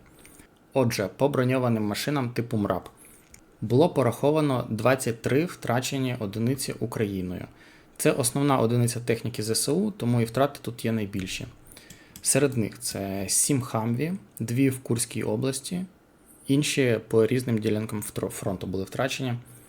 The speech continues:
І один з Хамві на Курському напрямку росіяни захопили.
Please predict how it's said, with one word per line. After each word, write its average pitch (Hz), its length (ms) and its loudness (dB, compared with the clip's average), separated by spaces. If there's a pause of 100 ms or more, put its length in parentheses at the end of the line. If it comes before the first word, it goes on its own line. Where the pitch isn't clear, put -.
(1500)
І 156 120 4
один 135 420 4
з - 80 2
Хамві 147 580 0
на 113 220 0
Курському 117 440 -2
напрямку 117 460 -2
росіяни 107 420 -2
захопили. 101 520 -4